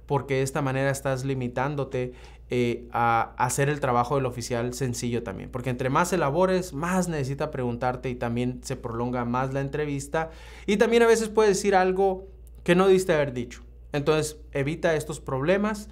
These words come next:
o puedes decir algo que se puede malinterpretar. Entonces evita todos estos problemas como dando respuestas cortas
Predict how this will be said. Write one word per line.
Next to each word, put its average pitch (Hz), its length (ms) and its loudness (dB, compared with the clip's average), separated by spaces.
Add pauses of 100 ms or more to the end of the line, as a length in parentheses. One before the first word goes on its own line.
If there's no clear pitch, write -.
(120)
o 143 140 0
puedes 165 220 4
decir 147 220 -2
algo 143 220 0
que 135 100 -6
se 123 120 -6
puede 139 280 0
malinterpretar. 123 1040 -4
Entonces 131 400 -4 (180)
evita 143 420 -4
todos 190 240 0
estos 170 260 -8
problemas 135 520 -4
como 170 300 -2
dando 139 260 -2
respuestas 135 680 -6 (420)
cortas 143 600 -2